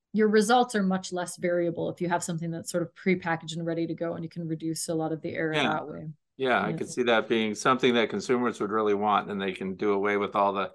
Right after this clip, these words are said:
Speaker 2: measuring, saturating,
Speaker 1: Yeah.
Speaker 2: and getting the dose right. Um, so let's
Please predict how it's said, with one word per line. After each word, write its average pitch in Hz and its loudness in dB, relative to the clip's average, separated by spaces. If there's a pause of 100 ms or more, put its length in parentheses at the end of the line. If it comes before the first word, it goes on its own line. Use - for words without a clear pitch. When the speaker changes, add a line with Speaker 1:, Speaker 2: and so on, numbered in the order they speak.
(260)
Speaker 2:
measuring, 101 0
saturating, 101 0
Speaker 1:
Yeah. 87 2
Speaker 2:
and - -2
getting - -20
the 95 -8
dose 98 -4
right. 101 -4 (680)
Um, 131 4 (160)
so 180 4
let's 226 2